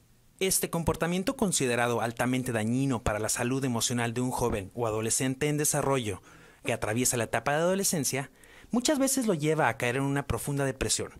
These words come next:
o en el peor de los casos, orillándolo a un suicidio. Otros casos que han tomado fuerza en los últimos años de la era digital son los llamados catfish, o usurpadores de identidad.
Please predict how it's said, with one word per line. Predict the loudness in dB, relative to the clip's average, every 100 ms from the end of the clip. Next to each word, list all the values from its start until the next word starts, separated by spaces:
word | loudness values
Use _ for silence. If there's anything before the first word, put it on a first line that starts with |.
| -20 -20 _ -4
o | -2
en |
el | -2
peor | -2 -2
de | -2
los | -4 -2
casos, | -2 0 -4 -6 -12 -10
orillándolo | -2 -2 0 0 2 2 2
a |
un | 0 0
suicidio. | 0 0 -2 -4 -10 -12 -14 -20 -20 -20 -20 -20 _
Otros | 0 2 2
casos | 2 2 2
que | 2
han | 2
tomado | 2 2 0
fuerza | 0 0 0
en | -2
los | -2 -2
últimos | -2 -2 0
años | 0 0 0
de |
la | 0 2
era | 2 0
digital | -2 -2 2 2 0 -12 -14 -2
son | 2
los | 4
llamados | 4 4 2 2
catfish, | 0 -2 -4 -4 -6 -8 -20 -20 -20 _ 0
o | 2
usurpadores | 4 4 4 6 6 4 2
de | 2
identidad. | 2 0 2 2 0 -4